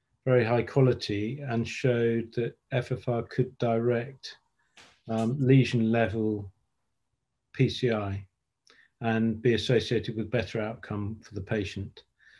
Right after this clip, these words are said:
And in fame in particular, this was also associated with, um, improved resource utilization.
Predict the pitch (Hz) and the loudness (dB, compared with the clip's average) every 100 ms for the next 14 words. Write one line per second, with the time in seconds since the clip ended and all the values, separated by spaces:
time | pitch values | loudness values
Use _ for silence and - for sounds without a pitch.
0 | - _ - 120 120 - 156 135 110 110 | -20 _ -2 2 2 4 6 6 6 2
1 | 98 - 123 101 113 104 101 107 - - | -2 -2 -2 0 -4 -4 -2 -4 -4 -4
2 | 120 101 110 98 113 95 113 98 110 101 | -4 -2 -4 -4 -4 -2 -2 -4 -4 -2
3 | 107 104 - - - 104 101 107 139 _ | -2 -4 -8 -20 -10 -8 -6 -8 -10 _
4 | 120 110 - 110 98 - 147 120 127 110 | -4 -2 0 0 0 -6 -6 -2 0 0
5 | - 113 110 104 98 120 - 98 95 | -2 -4 -2 -2 2 2 0 -4 -6